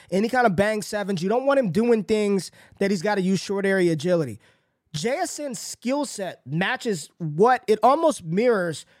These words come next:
Travis. He just gets open every time. He can read zone coverages. He's good against man-to-man.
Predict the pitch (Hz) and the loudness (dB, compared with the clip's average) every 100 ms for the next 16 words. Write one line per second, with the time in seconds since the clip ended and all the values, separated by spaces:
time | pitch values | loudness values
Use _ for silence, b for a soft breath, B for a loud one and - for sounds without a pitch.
0 | b - 262 262 247 247 220 294 151 139 | b -2 2 2 -2 -10 -8 -8 -8 -6
1 | 277 - - - 240 311 311 208 160 _ | -4 -6 -12 0 2 4 4 2 2 _
2 | - 277 311 262 208 165 - 247 294 254 | -8 -4 -4 -4 -4 -4 -6 -2 0 0
3 | 135 B B - 226 220 175 147 226 294 | -4 B B -2 0 2 0 2 2 2
4 | 175 226 226 214 208 165 151 147 139 151 | 0 -4 -4 -2 -2 -2 -6 -10 -10 -8
5 | 147 240 262 269 247 220 220 208 202 170 | 0 0 4 2 0 -4 -4 -4 -2 -2
6 | 156 131 | -2 -4